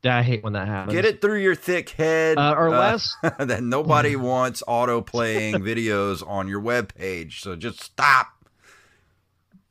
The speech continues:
Speaker 1: Our last news story comes from N Y Times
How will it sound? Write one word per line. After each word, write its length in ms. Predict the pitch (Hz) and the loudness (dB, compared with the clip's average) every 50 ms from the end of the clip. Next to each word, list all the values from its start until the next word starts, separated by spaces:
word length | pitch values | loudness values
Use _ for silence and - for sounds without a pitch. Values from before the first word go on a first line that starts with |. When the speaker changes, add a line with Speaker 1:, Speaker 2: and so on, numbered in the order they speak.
| _ _ _ _ _ _ _ _ _ _ _ - - - - - _ _ _ _ _ _ _ _ _ _ _ _ _ - | _ _ _ _ _ _ _ _ _ _ _ -20 -20 -20 -20 -20 _ _ _ _ _ _ _ _ _ _ _ _ _ 0
Speaker 1:
Our 140 | 147 151 151 | 2 2 4
last 420 | 151 156 156 180 196 208 - - | 4 2 2 2 2 0 -2 -2
news 280 | 185 175 170 165 143 - | 0 0 2 2 0 -2
story 360 | - - 147 147 147 143 139 | -2 -2 0 0 0 0 0
comes 380 | - - 139 135 135 131 - | -2 -2 -2 -2 -2 -4 -6
from 400 | - - 135 127 123 123 120 120 120 117 _ - | -6 -2 -2 0 0 0 0 -2 -4 -8 _ -2
N 220 | 165 175 202 196 | 0 0 2 2
Y 300 | 180 170 165 160 156 156 | 0 0 2 2 2 2
Times 600 | 147 - - 143 139 143 139 139 135 135 135 123 | 0 0 0 2 2 4 2 2 0 0 -2 -6